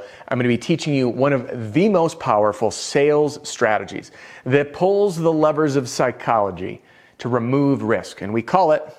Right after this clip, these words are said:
risk reversal. This means taking all of the worries, the fears, and the consequences away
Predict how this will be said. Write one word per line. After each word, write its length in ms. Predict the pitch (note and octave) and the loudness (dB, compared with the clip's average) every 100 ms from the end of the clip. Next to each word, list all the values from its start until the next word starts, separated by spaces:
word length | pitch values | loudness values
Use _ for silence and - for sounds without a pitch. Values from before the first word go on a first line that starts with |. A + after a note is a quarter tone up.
| _ - | _ -4
risk 360 | B2 C3+ C#3 - | 0 0 -2 -10
reversal. 500 | B2+ B2+ A#2 A2 - | -6 -2 -2 0 -2
This 200 | A2+ E3 | 0 0
means 300 | E3 C#3 F#2 | 0 -2 -4
taking 400 | - E3 D#3 C3 - | -4 -4 -2 -4 -2
all 360 | D3+ E3 E3 | 0 2 0
of 120 | C3+ | 0
the 100 | A2+ | 0
worries, 440 | A2+ C#3 C#3+ C#3 G#2 | 2 2 2 0 -4
the 80 | G2+ | -6
fears, 420 | - D#3 D3+ B2 | 0 2 2 0
and 80 | G#2+ | -6
the 60 | |
consequences 760 | - D3+ D#3 D#3+ D#3 C#3+ C#3+ C3+ | -4 -4 -2 -2 -4 -2 0 2
away 300 | C#3 C3+ | 2 2